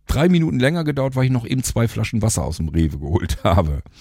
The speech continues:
Und das alles, wie gesagt, durch, mit Durchfragen. Das heißt, er wird mit Sicherheit gefragt, „Wo kann ich denn hier Wasser kriegen?“ Wahrscheinlich da beim Rewe, ja, ähm, hat,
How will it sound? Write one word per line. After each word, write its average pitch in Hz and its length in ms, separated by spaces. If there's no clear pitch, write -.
Und 101 220
das 98 140
alles, 101 340
wie 101 60
gesagt, 107 440
durch, 101 320
mit - 320
Durchfragen. 80 560
Das 85 140
heißt, 110 180
er 117 120
wird 139 120
mit 151 160
Sicherheit 175 340
gefragt, 123 360
„Wo 117 80
kann 113 160
ich 110 80
denn 95 80
hier 85 160
Wasser 135 240
kriegen?“ 180 340
Wahrscheinlich 120 400
da 90 100
beim 82 220
Rewe, 127 280
ja, 120 360
ähm, 101 560
hat, - 340